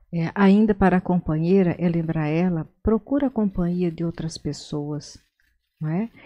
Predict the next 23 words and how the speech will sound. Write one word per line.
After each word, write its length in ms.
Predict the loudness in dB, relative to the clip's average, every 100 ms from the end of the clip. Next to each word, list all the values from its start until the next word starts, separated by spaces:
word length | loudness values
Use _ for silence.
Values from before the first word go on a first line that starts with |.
| -6
E 80 | -2
busca 340 | 0 0 0 -6
se 180 | -4
juntar 380 | -2 -2 0 -2
àqueles 540 | -2 -2 0 0 -2 -6
que 80 |
estão 280 | -10 -4 -4
dando 300 | -2 -2 -2
as 180 | -4 -4
mãos 280 | -4 -4 -4
para 220 | -2 -2
atender 400 | -2 -2 -2 -4
pessoas 500 | -4 -4 -2 -2 -2
que 80 | -6
estão 180 | -4 -4
em 60 |
situação 600 | -4 -2 -2 0 0 0
mais 360 | 0 2 2 0
comprometedora 840 | -2 -2 0 -2 -2 -2 -2 -2 -2
do 100 | -4
que 120 | -2
a 80 | -2
nossa. 520 | -2 -2 -6 -10